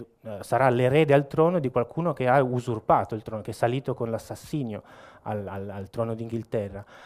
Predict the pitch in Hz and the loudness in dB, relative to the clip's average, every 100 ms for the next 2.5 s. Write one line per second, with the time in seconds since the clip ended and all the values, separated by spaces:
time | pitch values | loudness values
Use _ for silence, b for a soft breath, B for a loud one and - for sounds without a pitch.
0 | B - 147 - 196 190 202 190 165 151 | B 0 0 4 4 4 4 4 4 6
1 | 160 139 131 135 165 160 156 123 104 B | 6 6 4 4 8 8 6 -2 -6 B
2 | B B _ 135 | B B _ 0